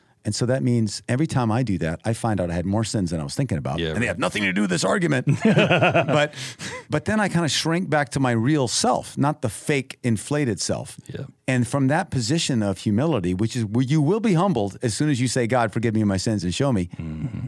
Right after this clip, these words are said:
Speaker 1: And Jesus sa-, doesn't say, "Oh, don't worry about their sins." He said, "You're better able to see to help them take the speck out." Because we're here to help each other. But you can't help anybody, even when you're dead right about an issue. You cannot move until you've had Jesus clean you out.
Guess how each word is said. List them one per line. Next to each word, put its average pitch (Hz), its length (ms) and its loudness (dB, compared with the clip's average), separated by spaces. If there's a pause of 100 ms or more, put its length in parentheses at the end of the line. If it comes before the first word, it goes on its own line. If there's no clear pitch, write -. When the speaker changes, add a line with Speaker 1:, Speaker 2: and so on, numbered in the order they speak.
Speaker 1:
And 127 140 2
Jesus 160 320 0
sa-, 139 140 -4
doesn't 120 260 0
say, 104 140 0
"Oh, 92 140 2
don't 107 200 0
worry 101 140 0
about 87 160 -6
their 87 100 -8
sins." 131 300 -4
He 110 60 -8
said, 101 200 -4
"You're 104 120 0
better 139 360 -2
able 110 280 -2
to - 140 -8
see 117 360 0
to 87 100 -2
help - 480 -4
them 98 140 -2
take 98 220 -8
the 92 60 -12
speck - 360 -8
out." 67 320 -10 (640)
Because 131 300 0
we're 143 100 0
here 143 140 2
to 131 80 2
help 123 180 0
each 113 160 -4
other. 95 220 -2
But - 180 -6
you 151 60 -2
can't 202 360 -2
help 151 220 0
anybody, 104 580 0 (300)
even 214 300 2
when 220 100 4
you're 147 140 2
dead 143 240 0
right 123 200 2
about 107 180 0
an 92 100 0
issue. 101 260 -2 (480)
You 160 240 0
cannot 143 420 0
move 123 520 0
until 113 440 -2 (460)
you've 113 160 -2
had 117 180 0
Jesus 104 320 -2
clean 110 240 -2
you 101 140 2
out. 95 200 -2